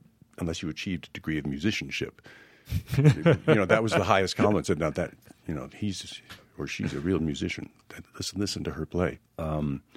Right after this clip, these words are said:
so then when I became an actor, when people say, "Oh, you're an actor," I said, "Well, I'm an aspiring actor." And I, I was sort of, uh, I, you know, I thought, "Well, no, you don't call yourself an actor until there's some degree of mastery." Uh, so it was probably about,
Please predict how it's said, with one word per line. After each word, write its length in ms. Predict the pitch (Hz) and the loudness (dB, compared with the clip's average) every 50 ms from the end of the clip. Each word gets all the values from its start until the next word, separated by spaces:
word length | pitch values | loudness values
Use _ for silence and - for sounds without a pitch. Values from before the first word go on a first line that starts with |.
| - - - - _ _ | -20 -20 -20 -20 _ _
so 120 | - - 113 | -6 0 2
then 120 | 127 143 | 4 6
when 100 | 143 120 | 6 6
I 40 | 110 | 4
became 260 | 98 101 - 110 98 | 4 2 2 2 4
an 100 | 92 95 | 6 6
actor, 380 | 101 107 110 - - 82 76 78 | 4 4 2 0 -4 -4 -4 -2
when 160 | 76 73 73 | -4 -4 -6
people 240 | - - 90 - - | -8 -12 -14 -14 -16
say, 80 | - - _ - - - - - - | -20 -20 _ -20 -20 -20 -18 -2 4
"Oh, 100 | 151 156 | 8 8
you're 140 | 131 120 117 | 10 10 8
an 80 | 110 117 | 8 8
actor," 280 | 131 131 117 - 82 | 6 4 4 0 0
I 40 | 85 | -2
said, 120 | 95 113 | 0 2
"Well, 200 | 120 110 82 - - - - - - - _ _ _ - | 4 4 4 2 -2 -12 -20 -20 -20 -20 _ _ _ -10
I'm 80 | - 73 | -8 -8
an 60 | 73 | -6
aspiring 520 | - - - - 65 65 65 64 64 - | -6 -6 -4 -4 -4 -4 -4 -6 -8 -10
actor." 280 | 62 - - - - - - - - - | -12 -12 -14 -16 -16 -12 -10 -10 -10 -8
And 120 | 104 - - | -8 -8 -6
I, 120 | - 95 98 | -4 -2 -2
I 20 | |
was 180 | 98 98 90 - | 0 -2 -2 -6
sort 300 | - - - 98 90 85 | -8 -6 -4 -2 -2 -2
of, 180 | 80 73 - _ _ _ _ - - _ _ _ _ _ _ _ _ _ _ - 156 - - | -2 -4 -6 _ _ _ _ -20 -20 _ _ _ _ _ _ _ _ _ _ -20 -20 -16 -10
uh, 580 | - 52 50 50 50 - 50 - - - - - - - - - - - - - _ _ _ _ _ _ _ - 76 - - - | -8 -8 -6 -6 -6 -8 -8 -10 -10 -12 -14 -14 -16 -16 -18 -18 -18 -18 -20 -20 _ _ _ _ _ _ _ -20 -20 -20 -20 -18
I, 60 | - - - _ _ _ _ _ _ _ _ _ _ _ _ - | -18 -20 -20 _ _ _ _ _ _ _ _ _ _ _ _ -14
you 200 | - 151 123 92 | -12 -8 -8 -8
know, 140 | 67 64 - - | -8 -10 -12 -12
I 40 | - | -12
thought, 180 | - - - | -12 -12 -10
"Well, 200 | - 82 76 71 71 | -6 -6 -6 -6 -6
no, 120 | 71 73 73 | -6 -6 -4
you 100 | - - | -4 -4
don't 160 | 78 69 - | -4 -4 -6
call 320 | - - - - - - | -8 -14 -12 -10 -8 -8
yourself 240 | 69 - - 71 67 | -6 -6 -6 -6 -6
an 80 | 67 69 | -6 -10
actor 100 | 69 69 | -10 -12
until 240 | 71 - - 76 69 | -12 -10 -8 -8 -6
there's 200 | 67 69 69 - | -6 -8 -4 2
some 220 | - 107 98 90 | 4 4 6 6
degree 320 | 80 82 78 - 82 78 69 | 4 0 -2 -2 0 0 0
of 140 | 71 - | -2 -2
mastery." 580 | 73 78 80 80 - - - - - - - - _ - - - - - - - - - _ _ - | -2 -2 -2 -2 -4 -6 -6 -6 -8 -10 -12 -18 _ -14 -14 -12 -12 -14 -16 -20 -20 -20 _ _ -2
Uh, 440 | 120 110 104 101 104 101 101 104 107 | 2 4 6 6 8 6 6 6 4
so 400 | - - - 147 151 151 156 156 | 2 0 0 4 4 4 4 4
it 20 | |
was 140 | 170 175 175 | 2 0 0
probably 260 | - - 214 233 254 | 0 2 2 4 4
about, 280 | 220 143 120 104 90 - | 4 4 4 4 4 2